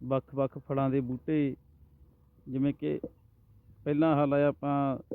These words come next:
ਕਿੰਨੂਆਂ ਦਾ, ਹੁਣ ਅੱਗੇ ਵੀ ਲਾ ਰਹੇ ਹਾਂਗੇ। ਆ, ਇਹ ਕਾਹਦਾ ਬਾਈ? ਮਸੰਮੀ। ਤੇ ਅੱਗੇ ਅੰਜੀਰ, ਚੀਕੂ ਤੇ ਹੋਰ ਕਿਹੜੇ ਕਿਹੜੇ ਹੈਗੇ? ਅਨਾਰ, ਆਲੂ ਬੁਖਾਰਾ,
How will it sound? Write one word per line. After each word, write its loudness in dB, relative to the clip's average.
ਕਿੰਨੂਆਂ 4
ਦਾ, 0
ਹੁਣ -2
ਅੱਗੇ -2
ਵੀ -2
ਲਾ 2
ਰਹੇ 0
ਹਾਂਗੇ। -2
ਆ, -2
ਇਹ 4
ਕਾਹਦਾ 4
ਬਾਈ? 4
ਮਸੰਮੀ। 4
ਤੇ -2
ਅੱਗੇ 0
ਅੰਜੀਰ, 2
ਚੀਕੂ -2
ਤੇ 4
ਹੋਰ 4
ਕਿਹੜੇ 0
ਕਿਹੜੇ 2
ਹੈਗੇ? 2
ਅਨਾਰ, 2
ਆਲੂ 0
ਬੁਖਾਰਾ, -2